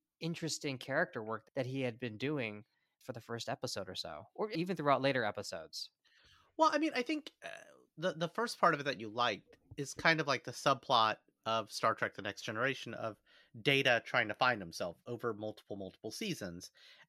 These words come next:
Speaker 2: And that actually would be really interesting if, imagine Tom King was doing the Avengers over, you know, like, a fifty issue run, and this was the kind of subplot beating in the background. But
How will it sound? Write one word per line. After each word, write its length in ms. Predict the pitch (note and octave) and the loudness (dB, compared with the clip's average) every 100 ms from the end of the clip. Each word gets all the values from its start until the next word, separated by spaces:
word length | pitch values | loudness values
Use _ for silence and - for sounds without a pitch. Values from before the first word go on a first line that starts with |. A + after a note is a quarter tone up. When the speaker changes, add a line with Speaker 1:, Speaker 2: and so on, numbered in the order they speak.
| - | 6
Speaker 2:
And 400 | F3 D#3+ D3+ C#3+ _ | 10 12 10 6 _
that 300 | B2+ D3 B3+ | 6 10 10
actually 340 | D4 C#4+ - E3+ | 8 4 2 2
would 180 | E3 G3+ | 2 2
be 100 | D#3+ | 0
really 380 | A#2+ D3 C#3 | 2 2 2
interesting 460 | D3 D#3+ G#2+ A2+ G2+ | 0 -2 -6 -8 -6
if, 120 | A2+ - | -6 -6
imagine 440 | A#2+ B2+ B2+ A#2 G2+ | 0 2 2 -2 -4
Tom 240 | A2+ A2+ | -4 -4
King 240 | - A2 | -8 -8
was 160 | G#2 F#2+ | -8 -8
doing 200 | A2+ G#2 | -6 -4
the 100 | G2 | -6
Avengers 600 | F#2+ B2+ B2 G2 F2+ F#2 - _ _ _ _ - | -2 -2 -2 -6 -8 -12 -18 _ _ _ _ 0
over, 500 | C3+ A#2+ A2+ G#2+ - | 0 2 2 0 -4
you 80 | B2 | -8
know, 160 | G#2 | -6
like, 240 | G2 G2 G2+ | -4 -4 -4
a 60 | G2 | -4
fifty 400 | - - A#2+ G2+ | -4 -4 -8 -8
issue 280 | - A2+ G2+ | -8 -8 -2
run, 360 | C3+ A#2+ G2+ G2 _ _ _ | 2 2 0 -6 _ _ _
and 160 | B2+ B2+ | -6 -2
this 160 | C#3 | -2
was 140 | C3+ A2 | -2 -6
the 100 | - | -2
kind 240 | - A2+ | 0 0
of 60 | G#2 | 0
subplot 460 | - A#2 - A2 - | 0 0 0 -4 -4
beating 300 | A2+ G#2+ G#2 | -8 -8 -8
in 60 | F#2+ | -6
the 80 | |
background. 560 | F#2 B2 B2+ - F#2+ A#2+ | 2 2 4 0 -8 -4
But 160 | C#3 | -4